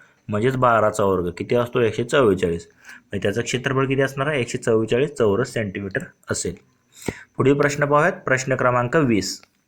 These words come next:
तर काय दिलेलं आहे ते, शुद्ध लेखनाच्या नियमाप्रमाणे योग्य शब्द शोध,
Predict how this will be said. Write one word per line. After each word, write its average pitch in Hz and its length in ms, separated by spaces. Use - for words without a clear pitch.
तर 110 80
काय 127 220
दिलेलं 139 280
आहे 135 120
ते, 180 300
शुद्ध 165 300
लेखनाच्या 147 720
नियमाप्रमाणे 127 760
योग्य 127 340
शब्द 107 380
शोध, 117 300